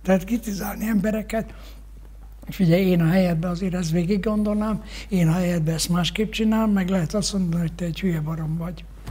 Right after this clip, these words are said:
Na most ebből is kap, nyilván én nem, de azért rengeteg ember kap rendesen ezekből az ilyen kritikákból, amelyik nem adnak megoldást,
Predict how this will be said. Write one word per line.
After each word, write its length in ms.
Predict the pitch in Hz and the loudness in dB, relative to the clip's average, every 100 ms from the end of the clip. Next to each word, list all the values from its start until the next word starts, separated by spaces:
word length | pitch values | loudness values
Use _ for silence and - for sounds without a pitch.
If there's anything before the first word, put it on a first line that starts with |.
| - - - - - - - | -14 -16 -18 -20 -20 -12 2
Na 100 | 202 | 4
most 220 | 165 - - | 4 0 0
ebből 360 | 240 165 175 | 2 6 6
is 140 | 160 - | 6 4
kap, 220 | 170 165 - - 226 - 190 | 2 0 0 -6 -6 -6 4
nyilván 360 | 190 185 170 165 | 6 6 4 4
én 160 | 175 | 4
nem, 240 | 165 180 156 | 2 4 2
de 80 | 160 | 2
azért 340 | 160 170 165 - - - | -2 -4 -6 -10 -14 -4
rengeteg 460 | 180 175 156 185 175 | 0 2 2 0 -2
ember 340 | 170 165 165 | -2 0 -2
kap 260 | - 175 170 | -2 -2 0
rendesen 680 | 180 151 147 147 196 190 143 | -2 -2 -2 -4 -4 -4 -6
ezekből 640 | 175 147 202 208 196 190 180 | -6 -4 -4 -4 -4 -6 -6
az 120 | 175 | -4
ilyen 280 | 196 202 196 - - - - - - | -4 -2 -6 -8 -16 -18 -18 -16 -8
kritikákból, 800 | 165 156 160 - 180 156 208 214 | -2 -2 -2 -6 -8 -6 -6 -2
amelyik 540 | 202 185 180 180 - | 0 2 2 0 -2
nem 260 | 180 214 226 | 2 4 6
adnak 340 | 180 156 156 | 6 2 2
megoldást, 760 | 165 143 156 147 143 160 151 | 0 2 2 2 0 0 -2